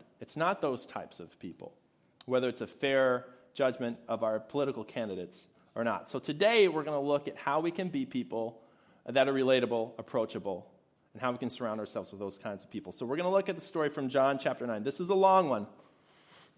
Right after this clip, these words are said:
It's so long, it's not even in your bulletin. Or is it?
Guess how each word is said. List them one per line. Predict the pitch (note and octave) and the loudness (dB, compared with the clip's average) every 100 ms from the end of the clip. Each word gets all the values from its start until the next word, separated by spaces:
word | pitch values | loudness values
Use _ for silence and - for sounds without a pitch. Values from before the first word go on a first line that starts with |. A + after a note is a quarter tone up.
| - - _ _ _ _ _ - _ | -20 -20 _ _ _ _ _ -20 _
It's | E3 - | -6 -2
so | - G3+ G#3+ | 6 8 12
long, | A3 G3 E3+ | 12 10 8
it's | - | 2
not | F3 F3+ | 4 4
even | F3+ | 4
in | F3 | 2
your | D#3 | 0
bulletin. | B2+ D#3 D#3 C3 G2 - - - - - - - - - | 2 4 4 2 -8 -10 -18 -16 -16 -16 -16 -16 -16 -2
Or | D#3+ E3 | 8 10
is | D#3+ G#3 | 10 8
it? | C4 | 6